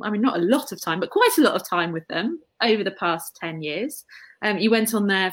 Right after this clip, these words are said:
first tour, which is not that long after they got married, and, you know, multiple tours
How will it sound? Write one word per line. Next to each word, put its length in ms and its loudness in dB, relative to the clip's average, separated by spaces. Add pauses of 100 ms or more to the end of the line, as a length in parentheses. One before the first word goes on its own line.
first 380 0
tour, 320 0
which 220 -4
is 120 -12
not 240 -4 (300)
that 220 0
long 380 -2 (200)
after 340 -4
they 160 0
got 160 -4
married, 340 0
and, 180 -4 (360)
you 120 -4
know, 140 0
multiple 540 -2
tours 640 -2